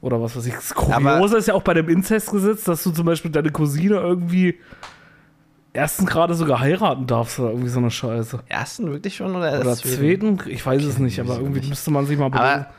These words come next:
Speaker 1: Aber das, und, und, also ich denke, ja, weiß ich nicht, schwierig, schwieriges
Speaker 2: Ja,
Speaker 1: Thema.
Speaker 2: aber das ist ja, also wenn du jetzt schon Analsex hast, ist es ja eigentlich gefährlich, dass es auch vielleicht irgendwie schief geht, oder? Weil du bist ja dann gerade drinne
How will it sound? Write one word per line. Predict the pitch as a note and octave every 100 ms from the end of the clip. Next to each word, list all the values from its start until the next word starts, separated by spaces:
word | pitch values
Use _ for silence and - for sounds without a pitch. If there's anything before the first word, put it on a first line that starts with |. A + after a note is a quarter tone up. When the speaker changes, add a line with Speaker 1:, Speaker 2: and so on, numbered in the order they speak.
| - - -
Speaker 1:
Aber | - C3+ C#3
das, | D3 C#3+
und, | D#3 E3
und, | F3 F3+
also | D#3+ E3 F3+
ich | F#3 F#3+
denke, | G3+ A#3+ C#4 G#3 D#3
ja, | B2+ C#3 D3+ G#3+ A3
weiß | D3+ F3+
ich | C4
nicht, | A3+ D#3
schwierig, | - E3+ F#3 F#3 F3 C#3+
schwieriges | - E3+ F3+ D#3+
Speaker 2:
Ja, | C3 B2+
Speaker 1:
Thema. | F3 D3
Speaker 2:
aber | C#3
das | D3
ist | D#3+
ja, | C#3 C#3
also | C#3+ C#3
wenn | C#3
du | C#3+
jetzt | C#3 C#3
schon | C3+ C3+ A2+
Analsex | G2+ F2 G#2 - G#3
hast, | C#3+ C#3+
ist | C#3
es |
ja | C3+
eigentlich | A#2 C#3 -
gefährlich, | C#3 - - -
dass | C#3
es | C#3
auch | -
vielleicht | - C3 C#3 -
irgendwie | D3 C#3 C3+
schief | - A3+
geht, | - A#2
oder? | A2+ B2
Weil | B2+
du |
bist | C3 E3
ja | -
dann | C#3 A2+
gerade | G#2+ - C3
drinne | A#2+ B2 E3 F#3